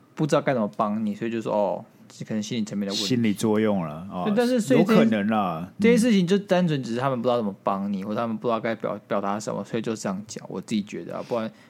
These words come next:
Speaker 1: 不会，不会有事没事这边讲这种屁话。但是我觉得，就是如果你真的很不舒服的话，就赶快去看医生，赶快去快筛，然后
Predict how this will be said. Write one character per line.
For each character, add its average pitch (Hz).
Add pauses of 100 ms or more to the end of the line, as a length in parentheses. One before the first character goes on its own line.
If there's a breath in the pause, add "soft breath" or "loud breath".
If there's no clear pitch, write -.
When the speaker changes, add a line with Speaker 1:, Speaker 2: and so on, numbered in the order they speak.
(140 loud breath)
Speaker 1:
不 127
会， 127
不 117
会 120
有 113
事 139
没 113
事 117
这 117
边 113
讲 101
这 104
种 101
屁 101
话。 - (720 soft breath)
但 196
是 180
我 123
觉 135
得， 131
就 123
是 127
如 131
果 131
你 110
真 123
的 117
很 110
不 107
舒 107
服 104
的 98
话， 101
就 104
赶 -
快 -
去 107
看 -
医 107
生， 101
赶 -
快 -
去 -
快 95
筛， - (520 soft breath)
然 113
后 110